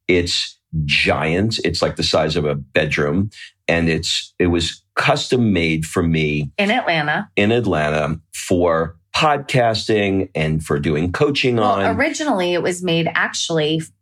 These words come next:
Speaker 2: for your office in our medical office.
Speaker 1: Yeah,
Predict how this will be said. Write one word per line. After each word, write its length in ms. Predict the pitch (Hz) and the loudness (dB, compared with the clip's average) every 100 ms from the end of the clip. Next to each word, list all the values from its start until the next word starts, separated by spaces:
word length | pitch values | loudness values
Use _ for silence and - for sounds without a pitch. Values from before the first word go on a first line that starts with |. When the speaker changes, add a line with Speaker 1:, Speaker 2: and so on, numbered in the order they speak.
| _ _ - | _ _ -10
Speaker 2:
for 580 | - 190 170 165 156 170 | -2 2 2 0 -2 -4
your 280 | 175 165 - | -2 0 0
office 460 | 185 - 160 156 | -2 0 -2 -2
in 160 | - 165 | -2 0
our 220 | 151 151 | 0 0
medical 440 | 156 233 254 151 | 0 0 -2 -2
office. 500 | 135 104 - - - 127 | -2 -4 -6 -6 -2 2
Speaker 1:
Yeah, 240 | 98 | 2